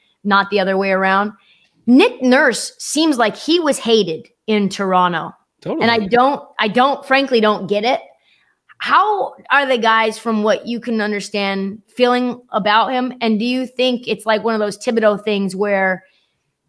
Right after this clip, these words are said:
Speaker 1: it's, uh, got an expiration date, or guys play hard the first year because it's just a new voice, and then eventually maybe that starts, you know, becoming less and less effective over time?
Speaker 2: Totally. And I, I,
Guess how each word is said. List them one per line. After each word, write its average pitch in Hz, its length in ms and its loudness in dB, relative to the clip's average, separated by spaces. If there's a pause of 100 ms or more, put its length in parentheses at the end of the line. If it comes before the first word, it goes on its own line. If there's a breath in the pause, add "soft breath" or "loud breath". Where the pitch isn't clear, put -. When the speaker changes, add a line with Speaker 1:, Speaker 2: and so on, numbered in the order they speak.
Speaker 1:
it's, 240 240 2
uh, 220 380 4
got 208 180 2
an 220 80 -2
expiration 220 640 0
date, 214 360 2
or 196 120 -6
guys 214 300 0
play - 180 -4
hard 208 260 2
the 190 80 -8
first 226 420 -4
year 208 580 0 (360 loud breath)
because 208 320 2
it's 202 160 -8
just - 180 -4
a 220 60 2
new 214 240 2
voice, 220 460 2
and 208 100 -2
then 202 100 -2
eventually 208 600 -2
maybe 208 500 2
that 190 260 -2
starts, - 460 -6 (360)
you 202 60 -4
know, 196 80 -2
becoming 208 520 0
less 202 240 0
and 196 80 -4
less 190 200 -2
effective 185 420 -6
over 170 220 -4
time? 156 320 -8 (120)
Speaker 2:
Totally. 131 360 0
And 123 140 -8
I, 143 160 -8
I, 143 140 -2